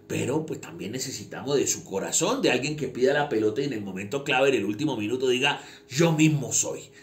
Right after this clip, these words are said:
Es una victoria muy importante en lo anímico, también nos deja muy bien parados,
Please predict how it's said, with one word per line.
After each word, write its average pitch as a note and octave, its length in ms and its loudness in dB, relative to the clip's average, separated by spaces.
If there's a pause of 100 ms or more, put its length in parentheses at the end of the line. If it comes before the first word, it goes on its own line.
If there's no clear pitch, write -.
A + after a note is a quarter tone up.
(240)
Es - 180 0
una F#3 160 4
victoria E3 420 4
muy D3 400 4
importante A#2 600 -2
en G#2+ 80 0
lo F#2+ 60 -2
anímico, A2+ 580 -6 (420)
también D3+ 640 2
nos B2 220 -2
deja C3+ 280 0
muy D3+ 440 4
bien B2+ 280 -2
parados, B2+ 760 2